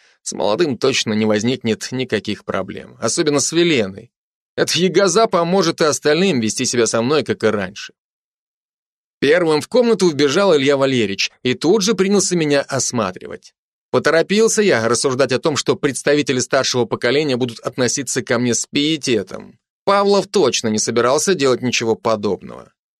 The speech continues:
«Сперва ты решил просто залить всех своей силой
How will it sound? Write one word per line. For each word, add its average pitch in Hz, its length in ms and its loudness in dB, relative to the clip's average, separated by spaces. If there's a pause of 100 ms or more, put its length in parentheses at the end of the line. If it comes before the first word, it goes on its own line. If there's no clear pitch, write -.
(540)
«Сперва 127 540 0
ты 202 120 0
решил - 280 2
просто 170 360 0
залить 165 300 2
всех 160 180 0
своей 156 300 0
силой 147 480 0